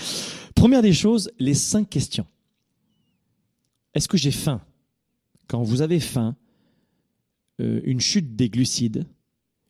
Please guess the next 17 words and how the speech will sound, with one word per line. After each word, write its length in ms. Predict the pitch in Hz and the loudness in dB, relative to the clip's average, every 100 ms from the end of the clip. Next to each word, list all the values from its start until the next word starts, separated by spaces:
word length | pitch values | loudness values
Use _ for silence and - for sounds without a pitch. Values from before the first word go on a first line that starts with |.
| _ | _
une 120 | 127 | -8
chute 320 | 113 190 - - | -2 -2 -2 -6
du 200 | 113 113 | -8 -6
taux 160 | - 139 | -2 -2
de 100 | 117 | -2
glycémie 500 | 113 135 - 135 120 | 0 -2 0 -2 0
dans 120 | 98 | -2
le 60 | |
sang, 260 | 95 - 135 - _ _ _ _ - - _ _ | -2 -4 -6 -8 _ _ _ _ -8 -8 _ _
provoque 320 | 123 127 139 | -4 -4 -2
une 100 | 117 | -6
chute 260 | - - - | -4 -8 -4
monumentale 500 | 120 123 117 110 120 | -4 -2 -4 -4 -4
d'énergie. 460 | 113 110 101 92 - _ - _ _ - | -2 0 -2 -6 -10 _ -20 _ _ 0
Peu 120 | 165 | 2
d'énergie, 640 | 185 175 170 135 170 180 - - - | 4 2 2 2 0 0 -4 -16 -4
hein, 460 | 302 254 170 120 | 2 4 4 2